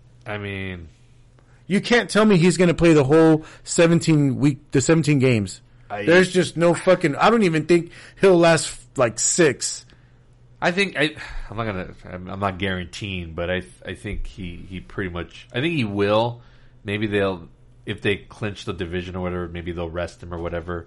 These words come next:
Speaker 1: I can see that happening. Uh, but, you know, I mean, it's just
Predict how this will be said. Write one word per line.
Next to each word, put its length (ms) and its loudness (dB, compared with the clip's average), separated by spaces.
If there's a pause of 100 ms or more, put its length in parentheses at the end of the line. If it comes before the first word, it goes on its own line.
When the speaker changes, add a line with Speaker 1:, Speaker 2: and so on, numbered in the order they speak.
(380)
Speaker 1:
I 80 -12
can 140 -14
see 160 -16
that 180 -4
happening. 440 -10 (420)
Uh, 280 -8
but, 480 -6 (520)
you 180 -16
know, 200 -20 (200)
I 60 -12
mean, 160 -10
it's 140 -10
just 360 -12